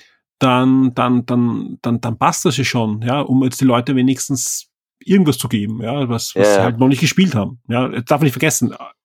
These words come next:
Speaker 1: natürlich, wenn du jetzt Hardcore Sony-Fan bist, alle großen Hits hattest du auf der P S vier sowieso in deiner Bibliothek, da fühlst du dich dann auch gefrotzelt, das ist eh
Speaker 2: <laughs>
Speaker 1: klar. Ja, da geht's jetzt wirklich um Leute, die das nicht gespielt
Speaker 2: Ja.
Speaker 1: haben.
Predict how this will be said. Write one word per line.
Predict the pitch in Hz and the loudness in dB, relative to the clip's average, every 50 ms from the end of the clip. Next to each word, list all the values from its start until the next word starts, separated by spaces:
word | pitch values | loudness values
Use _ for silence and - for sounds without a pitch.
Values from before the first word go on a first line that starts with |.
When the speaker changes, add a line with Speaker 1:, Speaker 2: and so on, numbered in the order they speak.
| _ _ - 151 277 | _ _ -18 -2 0
Speaker 1:
natürlich, | - 123 151 175 120 - | 2 4 4 2 4 4
wenn | 127 | 2
du | 131 | 2
jetzt | 135 127 - - | 2 0 0 0
Hardcore | 135 127 123 - - - 151 147 | 0 0 0 -2 -4 -4 -4 -4
Sony-Fan | - - 127 147 165 143 - 143 139 147 | -2 -2 0 0 0 0 0 -2 0 0
bist, | 151 160 156 - - _ - - - - - - | 2 0 0 -2 -8 _ -20 -20 -20 -20 -16 -6
alle | - 131 135 147 | -2 0 0 0
großen | - - 127 139 143 131 - 147 | -2 0 0 0 0 0 0 0
Hits | 117 107 180 - - - - | 0 0 0 0 0 0 0
hattest | 135 135 - 151 127 - | 0 0 0 -2 -2 0
du | 147 | 0
auf | 127 | 0
der | - 151 | 0 -2
P | 123 - 127 | 0 2 2
S | 131 123 - | 2 2 0
vier | - 131 139 | 0 0 0
sowieso | 131 - 151 156 131 143 | 0 0 -2 -2 0 2
in | 135 127 | 2 2
deiner | 123 120 123 120 | 4 2 2 0
Bibliothek, | 123 131 120 127 123 120 127 127 135 - _ - - - - - - - - _ _ _ - | 0 -2 0 0 0 0 0 0 0 -4 _ -20 -20 -20 -20 -20 -20 -20 -20 _ _ _ -4
da | 117 123 | -4 -2
fühlst | - - 139 123 - | 0 -2 -2 -2 -2
du | |
dich | - - | -4 -2
dann | 143 131 | -2 0
auch | 143 139 - | 0 -2 -4
gefrotzelt, | - - 120 110 - - 143 143 123 - | -4 -2 -2 -2 -2 -2 -4 -4 -4 -4
das | - - | -6 -6
ist | 151 - - - - | -4 -6 -6 -2 0
eh | - 165 170 | 2 2 2
Speaker 2:
<laughs> | - | 2
Speaker 1:
klar. | - 120 104 - - - - - _ | 2 0 0 0 -2 -6 -8 -10 _
Ja, | - - 139 143 127 | -4 -2 0 0 -2
da | 135 | -2
geht's | 123 - 135 127 | -2 -2 -2 -2
jetzt | 127 123 | 0 0
wirklich | 156 147 147 151 | 0 2 4 2
um | 151 143 | 4 4
Leute, | 127 123 131 135 131 | 4 2 2 0 -2
die | 127 131 | -6 -8
das | - 135 120 - | -10 -10 -6 -4
nicht | 143 135 - - | -4 -4 -4 -4
gespielt | - 95 98 98 92 - | 0 0 2 2 0 -2
Speaker 2:
Ja. | - | -6
Speaker 1:
haben. | - - | -12 -16